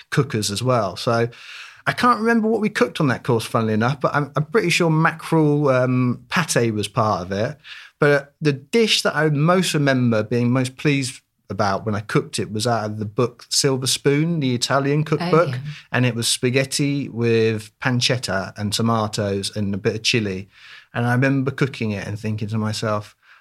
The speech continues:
Speaker 1: "I might actually pay money to eat that."
Speaker 2: Yeah.
Speaker 1: So that, that's, that's a pivotal moment, and that gives you more confidence to then cook. And I owe a lot to my wife to actually say my cooking was all right, and then I kind of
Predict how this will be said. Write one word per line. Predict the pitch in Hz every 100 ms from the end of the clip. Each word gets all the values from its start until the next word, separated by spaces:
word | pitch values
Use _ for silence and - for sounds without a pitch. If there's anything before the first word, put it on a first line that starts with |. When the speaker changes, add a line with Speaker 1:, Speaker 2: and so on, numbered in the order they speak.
| _
Speaker 1:
"I | 113
might | 113
actually | 110 117 107
pay | - 113
money | 113 117 113
to | 113 117
eat | 147
that." | 90 90 -
Speaker 2:
Yeah. | 226 285 - 220
Speaker 1:
So | 160
that, | 165 180 220
that's, | 180 -
that's | - 170 151
a | 160
pivotal | 151 175 156 127
moment, | 131 147 165 131 107
and | 110
that | 123 120
gives | 131 117
you | 120
more | 123
confidence | 117 135 120 113 117 113
to | -
then | 113 110 107 104
cook. | - 160 143 -
And | 110 107 107 - - -
I | - 139
owe | 147 135
a |
lot | 123 120
to | -
my | 117 113
wife | 117 127 127 -
to | 117
actually | 110 - 113
say | 127 117
my | 113
cooking | - 135 127
was | 113 107
all | 113
right, | 110 123 127 123
and | 107 110
then | 110
I | 110
kind | 110 110 107
of | 101